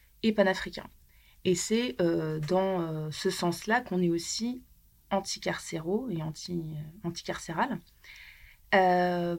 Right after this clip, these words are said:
pourquoi ? Parce qu'on pense que, euh, donc on pense au travers du prisme police, justice, prison. C'est, à, à notre sens, c'est toute cette institution, tout ce prisme qu'il faut repenser et qu'il faut abolir.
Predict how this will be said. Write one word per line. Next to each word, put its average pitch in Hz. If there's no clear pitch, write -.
pourquoi ? 208
Parce 185
qu'on 190
pense 214
que, 214
euh, 170
donc 185
on 175
pense 214
au 214
travers 208
du 185
prisme 185
police, -
justice, 180
prison. 190
C'est, 165
à, 175
à 170
notre 180
sens, 208
c'est 170
toute 262
cette 208
institution, 185
tout 214
ce 208
prisme 202
qu'il -
faut 190
repenser 185
et 190
qu'il -
faut -
abolir. 180